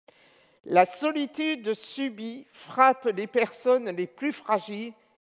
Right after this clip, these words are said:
et les rend encore plus vulnérables. Cette situation est particulièrement criante chez les personnes âgées qui payent un lourd tribut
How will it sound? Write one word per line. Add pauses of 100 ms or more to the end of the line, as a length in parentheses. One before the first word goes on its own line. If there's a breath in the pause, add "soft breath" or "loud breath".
(120)
et
les
rend
encore
plus
vulnérables. (800 soft breath)
Cette
situation
est
particulièrement
criante
chez
les
personnes
âgées (420 soft breath)
qui
payent
un
lourd
tribut